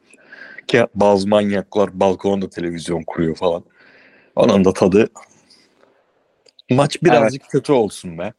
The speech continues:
Speaker 1: Ben bir de yazın çok az izleyebiliyorum abi maç. Bu kadar az dışarı çıkan bir insan olmama rağmen yazın ben böyle çok, bir tane falan Dünya Kupası'nda maç izleyebiliyorum gündüzleri.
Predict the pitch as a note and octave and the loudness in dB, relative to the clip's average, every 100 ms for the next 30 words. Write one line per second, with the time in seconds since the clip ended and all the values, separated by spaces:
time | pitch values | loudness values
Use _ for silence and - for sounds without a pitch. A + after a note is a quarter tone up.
0 | _ _ _ A2 B2+ D#3 C#3+ G#2 G#2+ A#2 | _ _ _ -2 0 2 2 0 0 0
1 | A#2+ A#2 B2+ A2+ G2+ F2 F2+ F2 E2+ F2+ | 0 -2 0 0 0 -2 -4 -4 -4 -6
2 | E2+ F2 E2+ F2 F2 - - B2+ C#3+ C3 | -4 -4 -4 -4 -8 -12 -8 0 4 4
3 | A2+ A2 B2 C3 A2+ A2 A#2 A#2 - G#2 | 4 2 0 0 -2 -6 -6 -6 -8 -8
4 | G2 F#2+ A2+ A#2 G#2 G2+ A#2 A#2+ B2 A#2+ | -6 -4 -4 -2 0 2 2 0 0 2
5 | G2 F2+ G#2 _ _ _ _ _ _ _ | 0 -2 -12 _ _ _ _ _ _ _
6 | - A2 C3 C3 B2 C3 B2+ A#2+ _ _ | 0 2 4 2 -2 -2 -2 -6 _ _
7 | _ _ _ _ - G2 - - - _ | _ _ _ _ -6 -6 -8 -14 -16 _
8 | - - - - A2+ D#3 D#3 C3 B2+ - | -20 -20 -20 -8 0 2 4 2 0 -2
9 | C3+ C#3 - - - A2 A2+ A2+ G#2+ - | -4 -4 -12 -20 -10 -6 -2 0 -2 -2
10 | G2+ G2+ G#2 G2+ F2+ F#2 F2+ F#2+ F2 F2+ | -6 -2 -2 -2 -2 -4 0 0 2 0
11 | F2+ F2+ F2+ F#2 E2 D#2+ E2+ E2+ | 0 2 0 0 0 -4 -2 -2